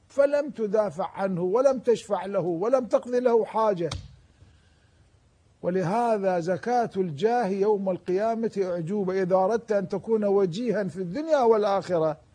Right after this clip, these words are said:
فاستعمل وجاهتك في الشفاعة للناس، فإذا شفعت لعباد الله فقد وعد المصطفى صلى الله عليه وسلم أن يشفع لك ولأهلك جميعاً يوم القيامة.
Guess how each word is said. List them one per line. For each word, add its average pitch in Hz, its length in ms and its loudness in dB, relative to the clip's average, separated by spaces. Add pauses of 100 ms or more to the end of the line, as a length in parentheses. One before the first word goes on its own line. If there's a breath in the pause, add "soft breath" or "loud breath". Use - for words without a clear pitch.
(640 soft breath)
فاستعمل 220 680 2
وجاهتك 202 840 0
في 160 80 -6
الشفاعة 226 840 0
للناس، 185 1080 -4 (460 soft breath)
فإذا 233 480 4
شفعت 240 500 2
لعباد 233 640 2
الله 180 420 0 (1040 soft breath)
فقد 226 340 0
وعد 285 400 4
المصطفى 240 680 0
صلى 220 240 -2
الله 220 380 0
عليه 262 300 4
وسلم 220 460 0
أن 220 180 -4
يشفع 208 480 -2
لك 226 220 -2
ولأهلك 196 840 0
جميعاً 185 540 -2
يوم 175 360 0
القيامة. 135 560 -4